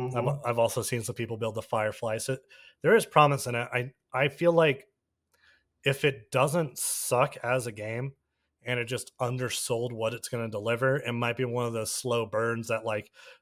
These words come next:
Speaker 2: a year from now, everybody's like, "Hey, Starfield's actually a lot of fun and we're all playing it." Um, I don't think it's gonna be the big hot seller this month.
Speaker 1: So, um,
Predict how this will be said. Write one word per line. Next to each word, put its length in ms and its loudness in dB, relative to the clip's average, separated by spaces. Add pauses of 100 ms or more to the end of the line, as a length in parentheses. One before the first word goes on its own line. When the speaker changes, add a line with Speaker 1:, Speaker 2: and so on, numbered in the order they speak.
Speaker 2:
a 80 0
year 260 0
from 220 -2
now, 160 -2
everybody's 420 -6
like, 160 -10
"Hey, 120 0
Starfield's 480 0
actually 400 0
a 20 -4
lot 200 -2
of 60 -10
fun 240 -2
and 160 -10
we're 140 -6
all 100 -8 (140)
playing 280 -2
it." 160 -2 (680)
Um, 580 -2 (240)
I 180 2
don't 400 -2
think 180 -6
it's 160 -8
gonna 160 -4
be 100 -6
the 140 -10
big 320 -4
hot 380 -4
seller 500 -2 (120)
this 320 -4
month. 380 -14 (1000)
Speaker 1:
So, 580 4 (260)
um, 500 0